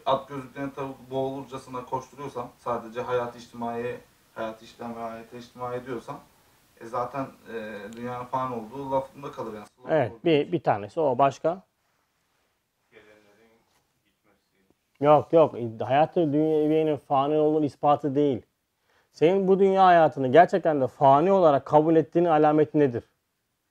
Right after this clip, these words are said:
Speaker 2: Dünyanda. Yani buna birçok şey sayabiliriz. Mesela, eee,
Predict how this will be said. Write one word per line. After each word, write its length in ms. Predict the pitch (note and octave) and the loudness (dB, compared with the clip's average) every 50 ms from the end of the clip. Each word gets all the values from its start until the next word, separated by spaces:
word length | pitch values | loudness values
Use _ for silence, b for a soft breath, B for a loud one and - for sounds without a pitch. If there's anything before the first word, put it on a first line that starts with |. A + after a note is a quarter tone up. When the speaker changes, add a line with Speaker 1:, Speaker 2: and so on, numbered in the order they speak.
| _ _ _ _ _ _ _ _ _ _ _ _ - | _ _ _ _ _ _ _ _ _ _ _ _ -6
Speaker 2:
Dünyanda. 580 | B2 C3+ C#3+ C3+ B2+ A#2 A#2 A2+ G2 F#2+ - - _ _ _ _ _ _ _ _ _ _ _ _ _ _ _ _ _ _ _ _ _ _ _ _ _ _ _ _ _ - | -4 -2 -2 -2 -2 -2 -4 -4 -6 -10 -12 -14 _ _ _ _ _ _ _ _ _ _ _ _ _ _ _ _ _ _ _ _ _ _ _ _ _ _ _ _ _ -4
Yani 240 | C#3+ C3 B2+ C#3 | -2 -2 0 0
buna 200 | D3+ E3+ F3+ F3 | 2 2 2 2
birçok 260 | F3 D#3 - G3+ E3+ - | 2 2 2 2 4 4
şey 180 | - G3 G3 | 2 2 4
sayabiliriz. 520 | - - G3 F#3+ F#3+ F#3 F#3 F#3+ D#3+ C3+ A#2 | 4 4 4 6 6 4 4 4 2 2 0
Mesela, 580 | C3 C3+ - D#3 D3+ D3+ D#3 D3+ C#3+ - - _ _ _ _ _ _ _ _ - | -2 -2 -2 0 2 4 4 4 4 0 -4 _ _ _ _ _ _ _ _ -2
eee, 1040 | C#3 C#3 C3+ C3+ C3+ C3 C3 C3 C3 B2+ B2+ C3 B2+ B2+ C3 C3 B2+ B2+ - - | 0 2 2 4 4 4 4 2 2 4 4 4 4 4 4 2 2 0 -2 -4